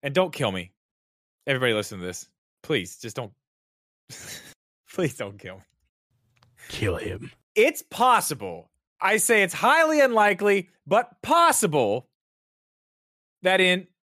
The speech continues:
Speaker 1: a week, two weeks, we get a Zelda-focused direct, and they, they show us everything there is to know about just, now listen to me, just these mechanics.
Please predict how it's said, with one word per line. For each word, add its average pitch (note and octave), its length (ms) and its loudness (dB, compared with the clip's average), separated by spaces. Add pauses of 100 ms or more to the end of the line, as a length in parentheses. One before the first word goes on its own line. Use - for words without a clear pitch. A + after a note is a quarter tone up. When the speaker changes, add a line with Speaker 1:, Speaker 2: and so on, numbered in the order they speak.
(120)
Speaker 1:
a F3 80 2
week, F#3+ 540 -2 (280)
two B3 160 0
weeks, C4+ 640 -6 (840)
we G3 180 2
get B3+ 200 2
a A#3+ 80 6
Zelda-focused F3 1700 0
direct, D#3 580 0 (340)
and D#3+ 180 0
they, D#3+ 220 2 (160)
they E3 160 2
show C4 580 2
us D#3 420 0 (480)
everything A#3+ 680 2
there G#3+ 120 4
is G3+ 160 2
to G3 80 -2
know F#3 120 4
about E3 280 0
just, F#3+ 600 2
now D#3+ 180 -2
listen C4 360 -2
to F3+ 40 -6
me, C#3+ 280 -6 (140)
just D#3+ 380 0
these F#3+ 180 -2
mechanics. C#3+ 720 -6